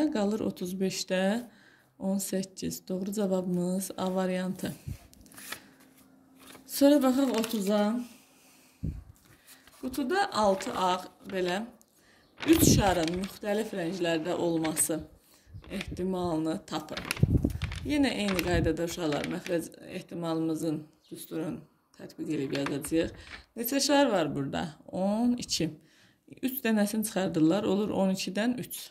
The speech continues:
Düzdürmü? İndi müxtəlif rəngdə olsun. Yəni altıdan bir vurulsun, ikidən bir vurulsun, dörddən bir. Bu az öncə dediyim düstura əsasən elə bir olduğuna görə sol tərəfindəki ədəd verir. Yəni istəsəniz bu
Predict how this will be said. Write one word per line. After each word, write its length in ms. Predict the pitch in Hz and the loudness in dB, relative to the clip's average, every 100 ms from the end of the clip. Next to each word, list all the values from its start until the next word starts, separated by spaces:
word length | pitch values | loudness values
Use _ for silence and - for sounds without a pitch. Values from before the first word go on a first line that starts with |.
| _ 190 | _ -12
Düzdürmü? 420 | 202 277 196 - - _ - - - _ | 0 4 4 2 -6 _ -20 -20 -20 _
İndi 240 | 226 277 339 311 | 2 6 8 10
müxtəlif 560 | 254 - 208 190 190 | 8 4 2 4 2
rəngdə 320 | 160 160 156 165 | 0 -2 -4 -4
olsun. 240 | 156 214 254 | -4 -2 0
Yəni 240 | 269 226 | 2 0
altıdan 720 | - 233 247 247 226 220 202 | 0 2 2 2 2 2 2
bir 380 | 190 190 190 170 | 2 2 2 0
vurulsun, 560 | 220 254 233 - 190 - - | 2 4 2 0 -2 -2 -4
ikidən 500 | - 196 196 180 175 | -4 -2 0 0 0
bir 280 | 226 262 196 | 2 2 0
vurulsun, 640 | 185 185 180 190 196 226 - - _ - | 0 0 -2 -2 -2 -2 -8 -20 _ -4
dörddən 500 | 180 - - 175 170 | -4 -4 -4 -2 2
bir. 160 | 151 196 | 0 0
Bu 140 | 262 | 0
az 180 | - 220 | 2 4
öncə 280 | 214 196 180 | 2 2 2
dediyim 320 | 175 180 180 | 2 2 0
düstura 380 | 175 - 175 185 | 0 -2 -2 -2
əsasən 460 | 185 175 180 190 180 | -2 -2 -2 -2 0
elə 240 | 170 175 - - - _ | 2 2 0 -12 -20 _
bir 140 | 220 208 | 0 4
olduğuna 500 | 180 160 160 175 180 | 6 6 4 2 2
görə 300 | 165 156 190 | 2 4 2
sol 220 | - 180 | 0 -2
tərəfindəki 600 | 175 180 185 175 170 - 170 | -2 -2 -2 -4 -4 -4 -4
ədəd 260 | 151 156 170 | -2 -2 -2
verir. 360 | 170 170 - - - - _ - | 0 2 0 -4 -18 -20 _ 0
Yəni 160 | 247 | 2
istəsəniz 540 | 247 277 262 285 277 | 4 2 4 6 4
bu 80 | - | 2